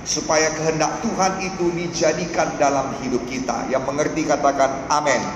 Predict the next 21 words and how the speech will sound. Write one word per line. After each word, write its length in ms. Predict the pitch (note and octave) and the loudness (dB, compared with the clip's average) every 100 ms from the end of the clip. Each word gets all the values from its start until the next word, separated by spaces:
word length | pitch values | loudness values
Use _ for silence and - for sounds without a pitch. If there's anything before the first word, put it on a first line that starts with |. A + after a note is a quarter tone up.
| - - - - - - - - | -8 -10 -10 -12 -12 -12 -10 -6
Nah, 80 | G3 | -2
saudara 480 | F#3 G3+ A3+ A#3+ A#3 | -2 2 4 6 4
kekasih 340 | A3 A3+ G#3+ | 2 2 2
dalam 300 | A3 G#3+ G3+ | 2 2 2
nama 260 | G#3+ A3 A3 | 2 2 2
Tuhan 160 | G#3 G#3 | 2 -2
Yesus 220 | F#3+ - G3+ | -2 -4 -4
Kristus, 400 | G#3 G3 G#3 - - - - | -4 -2 -2 -2 -6 -8 2
boleh 300 | D#3 G3+ G3+ | 6 6 4
sekali 400 | - - G3 F#3+ | 0 0 0 2
lagi 300 | G3 G3 F#3+ - | 2 2 2 2
amin 380 | F#3 G3 G3 F3 | 2 4 4 4
yang 220 | E3 D3 | 2 2
keras. 560 | D#3 C3+ A#2+ - - - - - - - E5 - D#4+ D#4 - - - C#3 | 2 2 2 0 -4 -6 -8 -8 -6 2 6 6 6 4 4 2 2 4
Iya. 180 | A#2 G2+ - - - - | 4 4 0 -6 -8 -8
Coba 240 | - D#3 D#3+ | -2 2 4
lihat 240 | E3 D#3+ | 4 2
kiri 220 | E3 D#3 D#3 | 0 0 2
kanan 240 | D3+ D3+ | 2 2
saudara 400 | D#3+ D3 D#3 D3+ | 0 2 2 2
dengan 240 | D3 C#3+ | 2 2